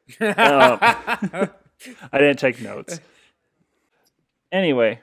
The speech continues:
Speaker 1: Rome was at war. The emperor said they needed soldiers to go fight, and it seemed like men fight better when they,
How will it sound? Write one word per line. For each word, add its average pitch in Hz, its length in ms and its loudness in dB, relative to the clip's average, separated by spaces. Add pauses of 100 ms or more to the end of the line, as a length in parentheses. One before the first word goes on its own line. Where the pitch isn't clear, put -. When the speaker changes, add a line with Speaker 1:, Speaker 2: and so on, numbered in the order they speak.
(120)
Speaker 1:
Rome 190 260 2
was 185 160 -2
at 170 180 2
war. 147 440 0 (140)
The 151 140 -2
emperor 151 680 0
said 127 540 -2
they 120 140 -4
needed 120 300 -6
soldiers 135 500 -4
to 127 80 -6
go 120 160 -2
fight, 143 440 -2 (600)
and 113 560 -6 (120)
it 120 180 -10
seemed 127 340 -8
like 117 540 -4 (540)
men 135 280 -6
fight 131 340 -4
better 127 320 0
when 120 200 -4
they, 117 380 0